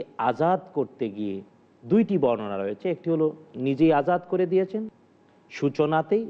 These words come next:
খাদিজাতুল কুবরা রাদিয়াল্লাহু আনহা তাকে উপহার দেওয়ার সাথে সাথেই। আরেকটি বর্ণনা রয়েছে না, তিনি আজাদ করলেন এবং ঘোষণা মক্কা শরীফে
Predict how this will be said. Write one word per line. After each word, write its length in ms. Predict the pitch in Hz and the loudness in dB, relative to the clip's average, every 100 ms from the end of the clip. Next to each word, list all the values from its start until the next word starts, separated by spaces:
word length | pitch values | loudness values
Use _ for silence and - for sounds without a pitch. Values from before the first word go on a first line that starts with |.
| - | -6
খাদিজাতুল 360 | 139 143 139 127 | -4 -2 -2 -2
কুবরা 200 | 143 139 135 | 0 0 0
রাদিয়াল্লাহু 420 | 127 135 131 135 | 0 0 0 -2
আনহা 200 | 127 127 | -2 -6
তাকে 140 | 131 123 | -4 -2
উপহার 260 | 117 131 131 127 | 0 0 0 0
দেওয়ার 200 | 135 123 | -4 -2
সাথে 180 | - 165 180 | -6 -6 -6
সাথেই। 260 | 196 226 226 - _ _ - | -6 -6 -8 -12 _ _ -2
আরেকটি 280 | 175 220 240 | -2 -2 -2
বর্ণনা 280 | 220 220 220 214 | 0 0 -2 -2
রয়েছে 240 | 214 208 170 | -2 -4 -4
না, 60 | 127 - | -4 -4
তিনি 160 | 123 120 | -4 -2
আজাদ 240 | 120 175 180 - | 0 2 0 -2
করলেন 240 | 202 214 214 | -4 -2 -4
এবং 120 | 170 175 160 | -2 -2 -2
ঘোষণা 340 | 165 190 196 165 - - _ _ _ - | -2 -2 -4 -4 -8 -20 _ _ _ -6
মক্কা 320 | 160 - 160 | -6 -2 -2
শরীফে 320 | 147 135 120 | -2 -4 -2